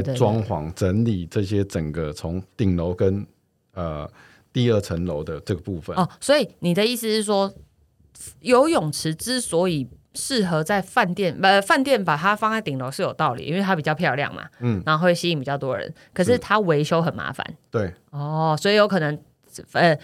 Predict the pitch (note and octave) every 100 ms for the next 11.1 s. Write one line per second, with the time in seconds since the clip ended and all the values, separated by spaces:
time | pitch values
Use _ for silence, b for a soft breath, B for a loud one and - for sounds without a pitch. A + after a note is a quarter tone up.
0 | B B - - D#3+ D3+ D#3 E3 D#3+ -
1 | A#3+ F#3 G3+ - - F#2 D#3+ _ F#3+ F#3+
2 | F#3+ G#3 G3+ D3 C3+ C#3+ D3 E3 C#3 C#3+
3 | C3 B2+ D3 F3 E3+ E3 F3 D3 C3+ C#3
4 | C#3+ E3 E3 C3+ C#3+ B2 - - C#3 A#2+
5 | C3+ B2+ - b b - G#2 F2 b C4
6 | A3+ G#3 A3 A3 G#3 G3+ F#3+ F#3+ F#3 F#3+
7 | D#3 D#3+ D3+ D3+ D3+ C3 B2 C3+ - -
8 | - _ - B2 C3 F3+ G3 C3+ A2+ G#2+
9 | - - G#2 A#2+ G#2+ F2 - A2+ F2 D#2
10 | A#2 G#2+ G2 G#2+ - G#2 B2+ C3 - D#2+
11 | C#2